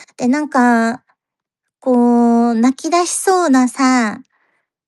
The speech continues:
なんだろう。まあ、なんか、こととかは、あの、後でフォルメンに電話でもしようかな。<laughs>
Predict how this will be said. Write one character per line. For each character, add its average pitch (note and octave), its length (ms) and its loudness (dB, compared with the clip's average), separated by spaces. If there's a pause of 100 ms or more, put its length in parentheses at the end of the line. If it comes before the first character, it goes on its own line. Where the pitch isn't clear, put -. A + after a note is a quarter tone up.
(480)
な A#3 180 -4
ん A3 100 -2
だ G3+ 180 -6
ろ G3 360 -10 (2750)
う。 G#3 40 -8
ま G#3 340 -6
あ、 A#3+ 80 -20 (280)
な A3 180 -6
ん G3+ 100 -12
か、 - 260 -18 (400)
こ - 140 -12
と A3+ 160 -4
と G#3 180 -10
か G3 180 -10
は、 G3 420 -8 (1160)
あ G#3 160 -8
の、 G3 500 -4 (2250)
後 D4+ 260 -4
で G3 60 -6
フ F3 100 -16
ォ A#3 100 0
ル C4 60 0
メ D#4 100 -4
ン D4+ 80 -2
に C4 80 2
電 C#4 140 -2
話 D#4 120 -4
で D4 60 -4
も A3+ 100 -2
し A3 100 -8
よ A3+ 60 -8
う - 40 -20
か F3 120 -4
な。 F3+ 100 -6
<laughs> - 200 -4